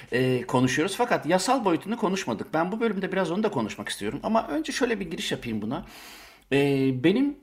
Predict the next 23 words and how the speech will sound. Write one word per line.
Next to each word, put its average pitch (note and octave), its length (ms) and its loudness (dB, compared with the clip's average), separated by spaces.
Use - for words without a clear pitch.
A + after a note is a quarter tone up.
dediğim F#3 340 -2
gibi C3+ 200 -2
sana D#3 240 -2
gene D#3+ 200 -2
hazırlanırken D#3 680 -2
gördüğüm C3 340 0
kadarıyla A2 480 -2
bu G3+ 60 -4
sitelerin D3 640 -2
kullanılmasındaki C#3+ 1400 0
artışın B2+ 720 -2
radikal C#3+ 400 0
olarak A#2 360 -4
kırıldığı B2+ 520 0
noktanın A2+ 440 -6
pandemi E3 440 4
olduğunu G#2+ 460 0
görüyoruz. D#2+ 580 -2
Yani B2 260 4
pandemiyle D#3+ 600 2
birlikte C#3+ 440 2
zaten F3+ 340 2
insanların, D3 640 0